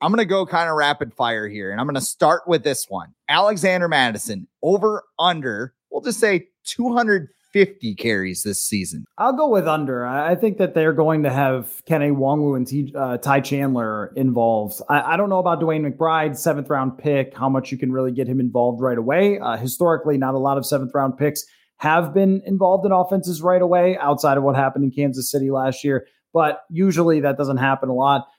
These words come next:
Speaker 2: I think those other two guys are promising runners. Still, uh, I think maybe his point is if you go back and look at, like, the Los Angeles Rams, they tended to run guys into the ground.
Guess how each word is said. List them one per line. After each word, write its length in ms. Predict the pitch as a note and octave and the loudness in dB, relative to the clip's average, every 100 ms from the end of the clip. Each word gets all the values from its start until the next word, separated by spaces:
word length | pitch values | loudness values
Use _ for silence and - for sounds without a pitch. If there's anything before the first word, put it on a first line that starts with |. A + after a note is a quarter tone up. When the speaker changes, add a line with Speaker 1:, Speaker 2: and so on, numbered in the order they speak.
| _ | _
Speaker 2:
I 100 | D#3+ | 0
think 180 | F#3+ C4 | 2 2
those 140 | D#4 C4+ | 2 2
other 200 | E4+ D4+ | 2 0
two 160 | A3+ | 2
guys 400 | F3 D#3 D3+ C#3+ | 2 2 2 0
are 380 | - D3+ D3+ C#3+ | -4 2 2 2
promising 600 | - D#3+ F3 F3+ - D#3+ | 0 0 2 2 2 0
runners. 580 | D3+ E3 D3+ B2+ A#2+ - _ _ _ | 2 2 0 -2 -6 -10 _ _ _
Still, 720 | - - B3+ D#4+ F#4+ F4+ - - | -6 -4 0 2 2 -2 -4 0
uh, 200 | F#3 E3+ - | 0 0 -2
I 100 | E3+ | -4
think 240 | - D#4 - | -2 -4 -2
maybe 260 | C4 C4 G#3 | 0 2 2
his 200 | G#3 G#3 | 2 0
point 420 | D#3+ E3 G3 G3 | 0 2 2 -2
is 240 | E3+ E3+ D3 | -2 0 0
if 100 | C3+ | -4
you 120 | C#3+ | 0
go 140 | F#3 | 2
back 300 | F3 F3 E3+ | 4 2 2
and 200 | E3+ C#3+ | 0 0
look 200 | C#3 D#3+ D#3+ | 2 2 2
at, 320 | C#3+ B2+ - _ _ | 2 0 -6 _ _
like, 260 | B2 A2 - _ B2+ C3 | -6 -6 -10 _ -20 -2
the 100 | A#2+ | 0
Los 260 | A#2 B2+ | 2 0
Angeles 380 | B2 A#2+ G#2+ - | 0 0 -2 -2
Rams, 640 | C#3 E3+ E3+ E3 D#3 - - _ _ - | 0 2 2 0 -2 -6 -12 _ _ -2
they 180 | D#3+ E3 | 0 0
tended 460 | - F#3+ A3 A3+ - | 0 0 2 0 0
to 200 | F#3+ F#3 | 0 2
run 300 | D3 D#3 E3+ | 2 0 2
guys 380 | D#3+ D#3 D3+ C3+ | 2 2 0 0
into 180 | D3+ | -2
the 120 | B2+ A#2+ | -2 -4
ground. 560 | B2 C#3+ B2 G#2 G#2 | 0 2 0 -2 -6